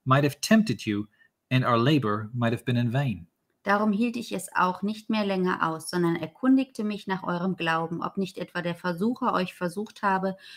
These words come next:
Speaker 2: und unsere Arbeit umsonst gewesen ist.
Speaker 1: But just now Timothy has come from you to us and brought us good news of your faith and love, and that you always have good memories of us,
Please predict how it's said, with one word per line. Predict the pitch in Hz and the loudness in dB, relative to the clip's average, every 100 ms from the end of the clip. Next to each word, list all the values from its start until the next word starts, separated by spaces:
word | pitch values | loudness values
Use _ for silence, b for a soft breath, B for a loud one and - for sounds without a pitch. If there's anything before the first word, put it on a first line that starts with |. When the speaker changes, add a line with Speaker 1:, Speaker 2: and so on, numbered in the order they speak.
| B | B
Speaker 2:
und | - 190 | -4 0
unsere | 202 185 180 - | 2 2 -2 4
Arbeit | 185 208 214 214 202 | 6 6 4 0 -2
umsonst | 185 180 180 170 - | -4 0 0 -2 -8
gewesen | 175 170 156 156 143 | -8 -6 -6 -6 -6
ist. | 165 - - _ | -8 -12 -18 _
Speaker 1:
But | 117 | 6
just | 143 190 - | 8 8 12
now | 185 156 | 12 12
Timothy | 175 190 185 190 | 10 8 8 6
has | 147 | 6
come | - 160 160 | 4 0 2
from | - 156 | 2 4
you | 139 208 214 | 6 6 4
to | 214 254 277 | 2 -2 4
us | 277 208 - - - | 6 6 4 -8 -6
and | - 131 | 0 2
brought | 156 175 202 | 4 4 4
us | 247 262 - | 2 2 4
good | 196 196 | 4 6
news | 190 254 190 - - | 0 2 -2 -2 -6
of | 135 | 0
your | 156 185 | 2 2
faith | 170 190 156 - b b - | 0 0 0 -4 b b -2
and | 185 | 2
love, | 160 180 170 104 b b - | 4 4 2 0 b b 2
and | |
that | 170 170 | 6 6
you | 185 | 4
always | 165 220 170 143 | 4 4 4 2
have | 131 | 0
good | 156 180 123 | 2 2 2
memories | 120 175 180 127 107 | 2 4 4 2 0
of | 113 | -6
us, | 104 98 - | -8 -8 -14